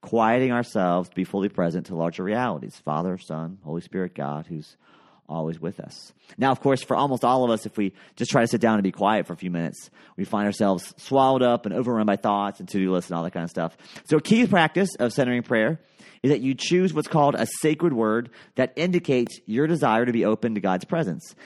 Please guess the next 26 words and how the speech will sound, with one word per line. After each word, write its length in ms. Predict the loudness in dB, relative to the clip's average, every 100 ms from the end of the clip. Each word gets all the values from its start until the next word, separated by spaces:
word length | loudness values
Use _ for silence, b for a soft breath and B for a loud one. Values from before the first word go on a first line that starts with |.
| B
And 140 | 0 2
whenever 200 | 2 4
your 80 |
mind 240 | 2 2 2
starts 140 | 0
to 80 | -4
drift 420 | -2 0 0 0
or 60 | -2
you 60 |
start 200 | 0 0
thinking 240 | -2 -6 -2
about 220 | 2 2
your 100 | 0
to-do 300 | -4 -2 0
list 340 | 0 0 -2
or 120 | -4 -2
how 120 | 0
you'll 160 | 0
cure 320 | -4 -6 -6 -2
cancer 640 | 0 0 0 2 2 2
or 140 | 0 -4
solve 320 | 0 2 4
all 120 | 4
the 60 | 4
world's 240 | 2 2
problems, 540 | 2 2 2 -2 -4